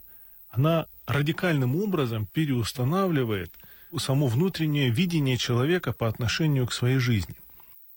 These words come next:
Мы должны вспомнить слова молитвы, Господней молитвы «Отче наш». И там есть такая фраза: «Оставь нам долги наши,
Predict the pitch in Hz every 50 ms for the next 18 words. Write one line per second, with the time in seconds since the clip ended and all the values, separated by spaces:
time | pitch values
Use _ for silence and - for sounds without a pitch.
0 | - - - 113 135 147 147 139 - - - - - - - - - - - 131
1 | 127 143 143 147 139 123 - - 156 151 139 127 117 107 - - - - - -
2 | - 127 120 127 127 113 95 - - 120 120 135 170 202 190 - 117 101 87 85
3 | - - - - - - - - - - - - - - - 120 113 - - -
4 | 117 101 90 90 90 98 113 151 190 185 - 113 107 104 - - - 117 101 87
5 | 69 - - - 113 - 190 208 175 156 156 - - - - - 120 117 113 -
6 | 113 98 92 92 92 101 - - - - - - - - - - 117 117 - -
7 | 147 135 123 - - 120 113 107 95 - - - - - - - 117 113 143 143
8 | 123 110 98 98 101 120 147 180 190 - - 220